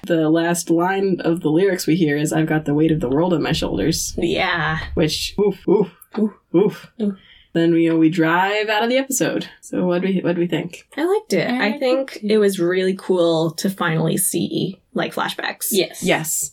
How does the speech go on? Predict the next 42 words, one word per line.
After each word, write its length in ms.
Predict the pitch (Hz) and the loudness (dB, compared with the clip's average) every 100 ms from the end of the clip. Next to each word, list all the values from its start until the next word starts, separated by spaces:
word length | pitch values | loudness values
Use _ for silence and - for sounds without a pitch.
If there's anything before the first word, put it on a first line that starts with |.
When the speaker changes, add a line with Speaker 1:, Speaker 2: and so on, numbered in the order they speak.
| _ | _
Speaker 1:
We 120 | 196 | -2
got 340 | 185 175 175 180 | 2 2 0 -2
some, 280 | - 175 170 | 0 4 4
like, 200 | 165 - | 2 -4
concrete 760 | - 202 175 170 - 165 151 | -6 0 2 2 4 4 4
backstory 680 | 151 135 - - - - 170 | 0 -2 -4 -4 -2 -2 -2
stuff. 420 | - - 202 - - | -2 -2 -2 -2 2
Speaker 2:
Yeah. 80 | |
Speaker 3:
Not 140 | - 147 | 2 4
Speaker 1:
Um, 60 | 143 | 2
Speaker 3:
just 120 | 151 | 0
the 60 | 202 | -2
same 400 | - 202 175 175 | -2 0 2 0
flashback 640 | - 170 175 - 170 165 | -4 -4 -6 -4 -4 -4
of, 80 | 175 | -2
like, 200 | 180 - - - | -4 -6 -14 -14
twenty-two 560 | - 170 185 196 - | -2 0 2 0 0
years 440 | 165 170 160 190 - | 2 2 2 0 -2
later. 220 | - 185 | -2 2
Speaker 1:
Right. 220 | 180 156 | 4 4
We 100 | 170 | 2
got 200 | 175 180 | 2 0
some, 340 | - 190 165 160 | 0 2 2 2
some 280 | - 170 180 | 0 0 0
from 180 | 202 202 | 0 0
the 100 | 185 | 0
time 600 | - 185 185 175 175 170 | -2 -2 0 0 0 0
that 140 | 175 160 | 2 4
we've 120 | 170 | 4
only 200 | 160 156 | 4 2
heard 280 | 170 185 170 | 2 2 2
about. 460 | 156 139 143 - | 0 0 0 0
Speaker 2:
Right. 240 | 190 - - | -2 -2 -2
The 80 | |
time 260 | 196 202 180 | 0 0 0
with 200 | 185 185 | 0 0
just 220 | 170 165 | -2 -2
the 80 | 170 | -4
three 200 | - - | -2 -4
of 160 | - - | -4 -6
them. 280 | 82 87 | -6 0
Speaker 1:
Right. 300 | 170 143 - | 0 0 -2